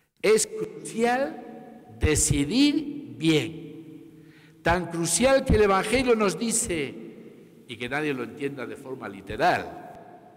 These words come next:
mano derecha es para ti ocasión de pecado, córtala y tírala lejos.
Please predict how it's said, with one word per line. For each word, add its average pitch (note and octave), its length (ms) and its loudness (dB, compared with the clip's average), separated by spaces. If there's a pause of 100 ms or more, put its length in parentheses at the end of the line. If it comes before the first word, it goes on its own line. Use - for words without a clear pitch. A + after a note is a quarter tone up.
(400)
mano B3+ 260 2
derecha G#3 640 2
es G#3 140 4
para F3+ 380 2
ti A#3 140 0
ocasión F#3+ 600 2
de E3+ 80 2
pecado, B3 920 0
córtala G3+ 760 4
y D#3 120 2
tírala D#3 480 2
lejos. - 680 -6